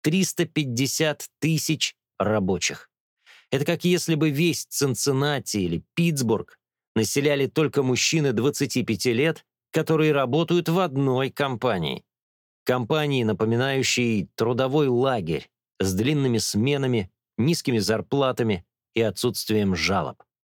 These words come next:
Это и есть Foxconn, где ни один работник не может позволить себе товар, который производит.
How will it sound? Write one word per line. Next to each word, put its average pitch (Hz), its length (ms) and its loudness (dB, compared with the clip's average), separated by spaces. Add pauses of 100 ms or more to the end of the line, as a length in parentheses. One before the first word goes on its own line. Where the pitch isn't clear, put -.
(340)
Это 190 540 0
и 160 80 0
есть 135 640 0
Foxconn, - 760 -4 (560)
где 110 200 2
ни 156 120 2
один 156 340 0
работник 127 640 0
не 135 140 0
может 135 280 -2
позволить 120 540 0
себе 87 240 -2
товар, 98 480 0 (220)
который 90 400 0
производит. 98 760 -2